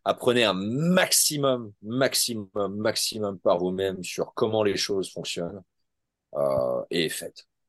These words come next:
Encore, euh, encore une fois, c'est en, c'est en faisant. Enfin, moi, je suis très partisan de c'est en faisant qu'on apprend les trucs. Alors après, il y a beaucoup de choses. C'est mieux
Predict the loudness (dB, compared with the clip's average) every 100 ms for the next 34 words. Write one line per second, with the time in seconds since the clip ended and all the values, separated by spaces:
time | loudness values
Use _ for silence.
0 | _ -6 -2 0 0 0 0 -2 -4 -6
1 | -8 -6 -2 0 2 4 2 2 2 4
2 | 4 4 4 4 4 0 -2 0 0 -2
3 | -6 -4 0 2 2 2 0 -4 0 2
4 | 2 2 2 2 0 0 0 0 0 0
5 | 0 2 -2 -2 -2 -2 2 6 6 6
6 | 4 4 6 4 2 -2 -4 -4 0 2
7 | 2 0 -2 2 6 8 6